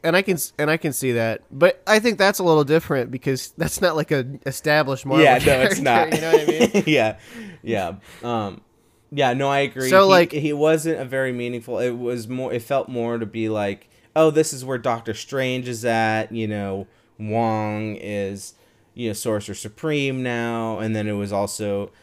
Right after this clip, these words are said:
Speaker 2: kinda like M-, Wong was sort of the, uh, um, uh, what's the word? Um,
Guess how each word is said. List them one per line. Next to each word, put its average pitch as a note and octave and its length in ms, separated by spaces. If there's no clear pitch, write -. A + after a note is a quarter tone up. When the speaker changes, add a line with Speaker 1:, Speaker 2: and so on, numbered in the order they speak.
Speaker 2:
kinda A2 280
like G2+ 200
M-, G#2 300
Wong A2+ 500
was G#2+ 160
sort G#2+ 280
of G2+ 120
the, G2 300
uh, F2+ 440
um, E2+ 500
uh, F#2 320
what's F#2 300
the F#2 100
word? E2+ 580
Um, E2 520